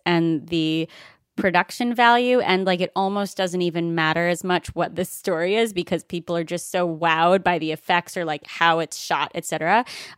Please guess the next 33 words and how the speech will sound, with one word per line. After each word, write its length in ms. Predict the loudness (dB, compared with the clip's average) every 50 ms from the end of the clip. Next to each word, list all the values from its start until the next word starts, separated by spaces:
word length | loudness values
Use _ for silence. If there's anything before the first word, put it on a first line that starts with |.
| _ 2
Um, 340 | 4 4 4 2 0 -4 -8 _ _ _
and 180 | -2 -2 2 2
this 180 | 2 2 2
does 160 | 0 -2 0 0
the 120 | 0 0
exact 380 | 0 2 2 2 2 2 4 4
opposite. 440 | 4 4 4 2 0 -2 -2 0 2
And 240 | 2 0 0 0 -4 -4
the 100 | -4 -2
magic 560 | -2 0 2 4 4 2 2 2 0 -2 -2 -2 -4
of 180 | -4 -2 -2
it 260 | -2 -2 -2 -4 -6 -10 -16 -20 -20 -20 _ _ _
is 160 | 0 0 2
the 80 | 0 0
fact 380 | 2 4 4 4 2 2 _
that 260 | 0 2 2 2 0 -4 _ _ _ _ _ _ _ _ _ _ _ _ _ _ _ _ _ _
it's 180 | -2 -2 -2 -2 -6 _ 2
basically 460 | 2 4 4 2 0 -4 -4 -2 0
like 200 | 0 0 0 0
you're 80 | -4 -8
sitting 500 | -8 -8 -4 -2 0 0 2 2 0 0
in 480 | 0 2 4 4 4 4 4 2 0 -4 _ -2
on 480 | 0 2 2 2 2 2 2 0 -2 -4 -6 -16 -20 -8 -4 0
a 60 | 0
really 560 | 0 0 -2 0 2 2 4 4 4 2 0 0
informal 440 | -2 -2 0 0 0 0 0 0 -2
conversation 720 | -2 -4 -4 -2 -2 -4 -2 0 0 0 2 2 0 0
between 340 | -2 -2 -4 -4 -6 -4 -4
Joe 180 | -2 -2 -2 0
Coscarelli 640 | 0 0 0 0 0 0 2 2 4 4 2 2 0
and 380 | 0 0 0 0 0 0 -2 -4 -6 _ _ _ _ -14
Taylor 300 | -10 -8 -6 -4 -4 -6
Swift. 460 | -4 -2 0 0 0 -2 -6 -14 -18